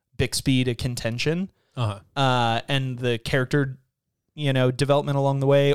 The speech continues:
Speaker 1: or anything about the railroad.
Speaker 2: I wonder how compelling that story was.
Speaker 1: I mean, it was compelling enough to get picked up as a movie the first time and get remade again.
Speaker 2: How, uh,
Speaker 1: Like, you know, just on its nose. It
Speaker 2: has
Speaker 1: was
Speaker 2: anybody seen the first one, the,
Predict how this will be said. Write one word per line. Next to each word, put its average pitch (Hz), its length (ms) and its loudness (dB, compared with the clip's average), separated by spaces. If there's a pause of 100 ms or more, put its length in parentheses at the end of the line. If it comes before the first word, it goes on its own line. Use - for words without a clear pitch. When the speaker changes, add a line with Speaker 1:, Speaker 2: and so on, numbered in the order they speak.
Speaker 1:
or 147 240 2
anything 151 420 0
about 131 220 2
the 117 60 0
railroad. 113 600 -2 (680)
Speaker 2:
I 143 80 2
wonder 160 760 2 (720)
how 120 200 0
compelling 117 440 -2
that 101 140 -4
story 117 260 -4
was. - 320 -14 (640)
Speaker 1:
I 208 80 0
mean, 220 280 2
it 196 100 6
was 190 200 0 (220)
compelling 196 460 2
enough 151 240 4
to 156 80 0
get 143 180 4
picked 151 240 2
up 147 180 4
as 139 200 4
a 127 180 4
movie 139 360 2
the 123 80 -2
first 160 360 -2
time 160 260 2
and 139 80 0
get 127 160 2
remade 127 520 -2
again. 131 720 -2
Speaker 2:
How, 180 400 2
uh, 139 60 4 (260)
Speaker 1:
Like, 101 80 -8
you 147 100 2
know, 127 180 2
just 131 240 -4
on 156 120 0
its 131 140 -6
nose. 127 520 0
It 127 80 0
Speaker 2:
has 139 100 2
Speaker 1:
was 156 100 4
Speaker 2:
anybody 156 200 2
seen 127 160 -2
the 113 80 -2
first 98 220 -4
one, 123 180 -8 (120)
the, - 100 -12